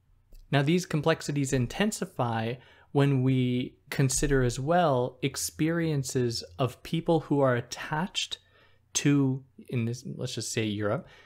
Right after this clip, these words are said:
people who are attached to Europe who shed their attachment to Europe. So for example, like America. America is, uh, in its founding, was a group of Europeans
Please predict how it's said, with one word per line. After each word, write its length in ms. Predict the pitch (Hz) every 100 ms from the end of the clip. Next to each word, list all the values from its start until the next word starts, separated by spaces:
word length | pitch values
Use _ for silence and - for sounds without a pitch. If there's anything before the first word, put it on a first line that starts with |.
| _ _ -
people 280 | - 180 175
who 120 | 156
are 80 | 139
attached 480 | 123 - 139 143 -
to 60 |
Europe 420 | 160 165 190 214 - _ _ _ _ -
who 260 | - 165 156
shed 520 | - - - 151 135
their 200 | 131 123
attachment 520 | 117 - 110 - 110
to 140 | - 110
Europe. 420 | 104 101 104 -
So 180 | - -
for 140 | 117 123
example, 340 | 107 107 117
like 180 | 107 104
America. 520 | 113 170 160 - - - _ _ _ _ _ _ -
America 680 | 123 127 170 165 156 151 -
is, 360 | 143 127 127 - -
uh, 480 | 117 113 117 52 53 - - - - - - -
in 120 | 131
its 180 | 123 -
founding, 640 | - 180 196 143 117 127 - - _ _
was 140 | 135 123
a 60 |
group 220 | 120 143
of 120 | 147 120
Europeans 800 | 135 120 - 202 135 113 120